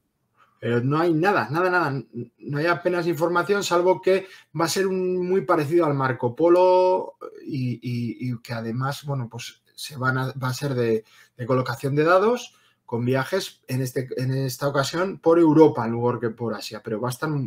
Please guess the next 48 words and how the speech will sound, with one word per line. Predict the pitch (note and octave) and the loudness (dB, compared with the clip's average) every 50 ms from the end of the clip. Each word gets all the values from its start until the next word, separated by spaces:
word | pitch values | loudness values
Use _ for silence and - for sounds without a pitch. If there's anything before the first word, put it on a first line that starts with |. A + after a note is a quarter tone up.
| - - _ _ _ _ _ - | -6 -10 _ _ _ _ _ -8
creo | - D#3 E3 | -4 -2 0
que | F3+ | 2
lo | F3+ F3+ | 4 6
va | F3 F3 | 6 6
a | |
recordar | E3 - D3 D3+ D3 D3 C#3 C3 | 6 4 4 4 2 4 2 0
mucho | B2 A#2 A2+ A2+ - - - _ - _ _ _ _ _ _ _ _ | -2 -2 -4 -6 -10 -16 -18 _ -20 _ _ _ _ _ _ _ _
en | A#2+ A#2+ A2+ | -10 -8 -6
mecánicas | A#2 A2+ A2+ - C3 C3 D3 D3 C3 C#3 C#3+ B2+ A#2+ - | -6 -6 -4 -4 -2 -2 -2 -2 -2 0 -2 -2 -2 -4
y | A#2 A2+ | -8 -8
en, | G#2+ G2 F#2+ F2 _ _ _ _ | -10 -10 -14 -20 _ _ _ _
y | F2+ F#2+ G#2 | _ -20 -20
en | G2+ G#2+ | -18 -10
todo, | - A#2 G#2 G2 G2+ | -6 -6 -6 -6 -6
y | G2+ | -10
en | G2 G2 | -12 -14
temática. | - G#2 G#2 G#2+ G2 - - - _ - _ _ _ _ - - - - _ _ _ - _ _ - - - | -14 -10 -8 -8 -10 -10 -14 -20 _ -20 _ _ _ _ -20 -20 -20 -20 _ _ _ -20 _ _ -20 -12 0
Arnova, | - D#3 E3+ F3+ E3+ F#3 G3 G#3 A3 A#3+ A#3+ | 4 6 6 6 8 6 8 10 10 10 10
número | A3 G3+ F#3 F3+ F3+ F3+ | 8 6 4 6 4 4
treinta | - F3+ E3+ E3+ D#3+ E3 E3 | 4 4 2 2 2 2 0
y | D#3 C#3+ | -2 0
cuatro, | - G3 G#3+ A3 A3 A3+ B3 B3 A#3+ A#3 - - | 0 2 2 2 2 2 2 2 2 0 -4 -4
eh, | - C3+ C3+ C3+ C3 C3 C3 B2 | -4 -2 -2 -2 -2 -2 -2 -4
sigue | B2+ - D3+ D3+ D#3 D3 | -6 -8 -6 -4 -2 -2
aquí | C#3 B2+ A#2+ D3+ D3+ D3+ | -2 -2 -2 -4 -2 -2
en | C#3+ C#3 | -2 -2
el | C#3 C3 - - | -4 -6 -6 -8
Hornets | D#3+ E3 D#3+ D#3 D3 B2+ - | -10 -8 -6 -6 -8 -6 -6
a | C#3 C3+ | -8 -6
tope, | C3 F#3 F3+ F#3 A3+ A3+ A3 - | -6 -6 -6 -4 -8 -8 -6 -6
igual | C#3+ C3 - D3+ C#3+ | -4 -2 -2 -2 -2
que | B2+ - | -2 -2
el | D3 | -2
azul, | - - - - - - | -2 -2 -2 -4 -6 -4
que, | - C3+ | -4 -4
bueno, | A2+ A2+ A2+ G#2+ | -4 -4 -4 -8
es | G#2 - | -10 -10
un | C3+ A#2+ | -10 -8
juego | - C3 B2 A#2+ A#2 | -4 -2 -4 -4 -2
que | A#2+ A2 - _ _ | -4 -10 -10 _ _
cada | - C3+ C3+ C3 B2 | -6 -4 -2 -2 -2
Navidad | A#2+ A2+ A2 A2 A#2 B2+ D3 E3 E3 - _ _ | -2 -4 -4 -4 -2 -2 -2 -2 -4 -8 _ _
vuelve | - B2 A#2 A2+ B2+ C3 C3+ C3+ B2+ | -12 -12 -8 -6 -4 -4 -2 -2 -4
a | A2+ G#2+ - | -4 -6 -6
casa, | - C3+ C3 - F3 G3 - _ - | -8 -8 -8 -8 -14 -16 -16 _ -14
como | - A#2 A#2+ | -12 -10 -10
el | A2+ G#2+ | -8 -8
almendro. | G#2 A2 B2 C3 D3 E3 F3 A3+ A3+ | -8 -6 -6 -6 -6 -4 -6 -8 -10